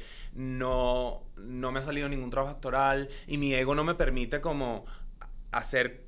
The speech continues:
el trabajo que yo necesite hacer para poderme quedar en Los Ángeles y seguir audicionando,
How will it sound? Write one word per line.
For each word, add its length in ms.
el 160
trabajo 380
que 100
yo 160
necesite 460
hacer 280
para 200
poderme 420
quedar 220
en 80
Los 160
Ángeles 320
y 60
seguir 320
audicionando, 920